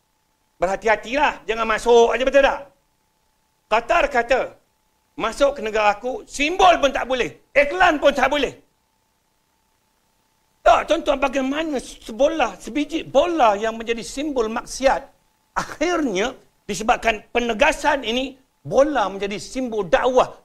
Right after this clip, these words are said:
sehingga ke seluruh dunia hari ini. Disebabkan oleh Piala Dunia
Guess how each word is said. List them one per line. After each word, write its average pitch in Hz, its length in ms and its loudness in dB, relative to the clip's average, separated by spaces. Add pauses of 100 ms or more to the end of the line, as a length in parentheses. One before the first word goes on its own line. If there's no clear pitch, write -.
sehingga 247 480 -4
ke 196 80 -10
seluruh 254 480 0
dunia 359 480 0
hari 254 400 2
ini. 214 100 -8 (460)
Disebabkan 202 480 -4
oleh 202 240 -4
Piala 226 400 -4
Dunia 285 400 0